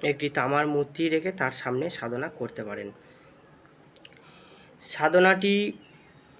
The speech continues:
অবশ্যই আমি বলে দিচ্ছি যে সবসময় সূর্যদেবের হালকা আলোয় করা, ওটাই হচ্ছে সবচেয়ে ভালো কাজ হবে।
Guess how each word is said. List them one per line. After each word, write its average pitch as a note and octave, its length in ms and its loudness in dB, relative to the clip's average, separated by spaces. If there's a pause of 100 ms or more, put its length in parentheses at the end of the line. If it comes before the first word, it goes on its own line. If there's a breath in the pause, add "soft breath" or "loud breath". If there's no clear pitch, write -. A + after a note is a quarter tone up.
(2000 loud breath)
অবশ্যই G3+ 640 4 (640)
আমি F3 480 4 (600)
বলে D#3+ 280 2
দিচ্ছি E3 320 -2
যে F#3+ 300 2 (200)
সবসময় D#3 680 -2
সূর্যদেবের D#3 680 -2
হালকা C3 340 -2
আলোয় C3 320 0
করা, C3+ 420 -2
ওটাই C#3 280 -2
হচ্ছে C#3 200 -8
সবচেয়ে C3 360 -8
ভালো A#2+ 220 -4
কাজ A2+ 260 -10
হবে। B2 200 -6